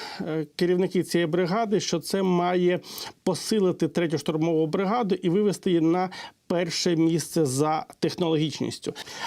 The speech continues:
А в цілому, якщо ми говоримо про ситуацію навколо Бахмуту, вона дійсно виглядає непросто, тому що ворог зараз намагається вести,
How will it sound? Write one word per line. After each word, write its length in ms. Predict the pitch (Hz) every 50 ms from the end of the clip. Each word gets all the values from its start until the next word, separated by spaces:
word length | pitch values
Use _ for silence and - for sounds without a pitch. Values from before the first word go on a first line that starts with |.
| - -
А 120 | - 185 175
в 60 | 180
цілому, 420 | - - 233 262 302 339 359 339
якщо 280 | 285 240 - - - 220
ми 100 | 220 214
говоримо 440 | 180 190 196 208 202 185 185 185 170
про 100 | - -
ситуацію 580 | - - 180 170 190 190 196 185 185 - 185
навколо 480 | 180 185 185 185 - - 190 185 185 170
Бахмуту, 500 | 156 185 170 - 233 254 277 240 - 214
вона 140 | 190 185 175
дійсно 420 | 143 135 196 240 226 - - 226
виглядає 800 | 190 208 185 160 151 151 160 156 175 175 156 185 180 180 180 180
непросто, 540 | 170 170 165 170 - 180 220 240 233 202 165
тому 280 | - 175 165 170 165
що 200 | - - - 175
ворог 300 | 147 180 226 233 226 170
зараз 340 | 147 180 190 190 202 185 190 - - - - - -
намагається 1000 | 170 165 165 165 151 170 180 185 185 180 180 - - - 190 185 180 170 143 117 - - - - _ _ _ _ _ _ _ _ _ _ _ - - -
вести, 640 | 139 147 175 170 151 - - - - 185 196 202 190